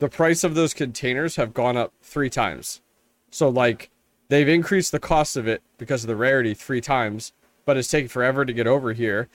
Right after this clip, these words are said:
And then once it gets over here, that's why things are more expensive, because it, they gotta make up their profits somewhere. You know, hey, we're gonna spend, you know, three times the amount on a container of all of these yo-yos. Um,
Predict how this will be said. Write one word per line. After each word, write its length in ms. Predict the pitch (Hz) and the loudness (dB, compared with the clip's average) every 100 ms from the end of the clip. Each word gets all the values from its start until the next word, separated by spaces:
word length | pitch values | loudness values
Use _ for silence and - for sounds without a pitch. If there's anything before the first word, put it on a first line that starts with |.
| _ _ | _ _
And 120 | 131 135 | -2 0
then 140 | 127 | 0
once 180 | 127 - | -2 -4
it 60 | |
gets 180 | 120 113 | -6 0
over 280 | 160 208 127 | 0 2 0
here, 340 | 117 110 151 - _ _ _ - | -2 -2 -2 -8 _ _ _ -2
that's 200 | 131 - | 0 2
why 160 | 135 127 | 0 2
things 260 | 123 113 | -2 -2
are 60 | 117 | -4
more 120 | 101 | -4
expensive, 560 | 92 170 - 107 143 - _ _ - | -2 -2 0 -2 -6 -10 _ _ -6
because 360 | 135 147 127 | 0 2 2
it, 200 | 131 123 | 0 -2
they 100 | 131 | -2
gotta 240 | 139 143 135 | 0 2 2
make 180 | 131 113 | -2 -4
up 120 | - | -6
their 100 | 110 | -4
profits 400 | 120 104 107 - | -4 -4 -6 -4
somewhere. 460 | 151 185 98 135 - _ _ _ | -2 0 -2 -2 -6 _ _ _
You 100 | 117 | -2
know, 100 | 117 | 0
hey, 160 | 151 143 | 2 2
we're 120 | 131 | 0
gonna 200 | 127 117 | -2 -2
spend, 500 | - 139 127 123 120 | -4 2 2 2 -2
you 80 | 117 | -2
know, 240 | 104 110 _ _ _ _ _ _ _ _ _ _ _ _ | -2 -4 _ _ _ _ _ _ _ _ _ _ _ _
three 240 | - 180 175 | -2 0 2
times 320 | 185 156 135 | 2 2 0
the 100 | 143 | 0
amount 360 | 127 143 151 - | 2 2 2 0
on 160 | 127 | 0
a 120 | 117 110 | 0 -2
container 680 | 131 104 - 160 139 120 | -4 -4 2 2 2 0
of 480 | - 110 107 104 104 | -2 0 2 0 -6
all 280 | - 113 117 | -2 2 2
of 120 | 107 | 0
these 320 | 107 110 104 101 | -4 -4 -4 0
yo-yos. 680 | 120 151 107 95 139 - _ _ _ - | 2 2 2 0 -4 -8 _ _ _ -6
Um, 500 | 113 104 101 98 98 | 0 0 0 -2 -8